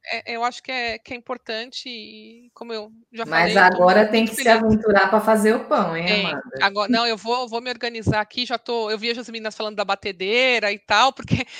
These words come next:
Speaker 1: eu acho tão engraçado aquela vez que você fez um pão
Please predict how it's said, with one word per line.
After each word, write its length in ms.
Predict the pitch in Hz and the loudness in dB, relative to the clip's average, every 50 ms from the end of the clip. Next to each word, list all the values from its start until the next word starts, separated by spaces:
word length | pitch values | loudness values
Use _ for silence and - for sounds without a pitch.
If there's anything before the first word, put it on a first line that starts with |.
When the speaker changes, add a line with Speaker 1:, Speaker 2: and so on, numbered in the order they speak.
| - - | -20 -12
Speaker 1:
eu 100 | _ 196 | _ -2
acho 160 | 220 226 214 202 | -2 -2 -2 -4
tão 100 | 254 254 | -8 -8
engraçado 560 | 262 247 226 233 220 - 247 240 240 240 220 | -6 -2 -4 -4 -2 0 2 2 2 2 0
aquela 260 | 220 - - 226 220 | -2 -4 -2 -2 -2
vez 160 | 214 208 208 - | -2 -4 -6 -4
que 60 | - | -2
você 100 | - 233 | -4 -2
fez 220 | - 226 233 226 | -2 -6 -6 -6
um 100 | 233 214 | -10 -14
pão 300 | 214 _ 226 233 233 247 | -10 _ -4 -4 -4 -4